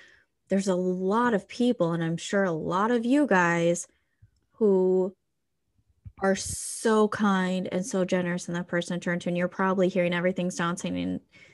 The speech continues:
thinking, "Yes, I, I do all that, but I, I struggle to get it back. And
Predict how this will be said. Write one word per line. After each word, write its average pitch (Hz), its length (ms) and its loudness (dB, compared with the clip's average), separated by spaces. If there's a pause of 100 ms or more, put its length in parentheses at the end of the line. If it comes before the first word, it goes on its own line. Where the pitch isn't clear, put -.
(140)
thinking, 185 320 0
"Yes, 285 360 0
I, 202 260 -2
I 185 100 0
do 254 300 -2
all 196 160 2
that, 165 220 -4
but 180 100 -4
I, 175 120 -2 (140)
I 185 160 -2
struggle 226 540 0
to 185 120 -2
get 170 160 0
it 165 160 -4
back. 185 520 2
And 180 400 -6